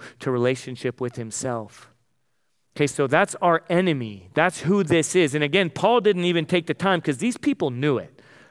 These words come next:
All right, they weren't, they weren't like us trying to make, "Oh, well, if I don't see it, then I'm good." But on that note too, so that's who it is. Now, what does he do? What are the schemes, right? He says that you may stand against the schemes of the devil.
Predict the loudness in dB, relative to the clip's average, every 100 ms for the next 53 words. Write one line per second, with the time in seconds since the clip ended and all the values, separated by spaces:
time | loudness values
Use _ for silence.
0 | 0 4 4 4 2 4 4 2 -2 -10
1 | 0 2 4 2 4 2 4 2 2 0
2 | -6 -6 -2 0 2 2 0 2 2 2
3 | -4 -2 2 2 2 -2 -2 2 0 0
4 | -8 _ _ _ _ _ _ _ _ _
5 | _ _ _ _ _ 0 4 2 4 2
6 | 4 0 0 2 2 2 2 4 2 2
7 | 4 4 2 2 0 4 4 4 2 0
8 | 0 2 4 4 2 0 0 -2 0 0
9 | 0 2 2 2 2 2 0 -6 -4 -2
10 | 0 2 2 2 -2 0 2 2 2 0
11 | -8 _ _ _ _ _ _ -8 -2 0
12 | 0 0 -2 -4 -6 -4 0 2 2 0
13 | -4 -10 -14 -20 _ -2 0 -2 0 0
14 | -2 -14 -18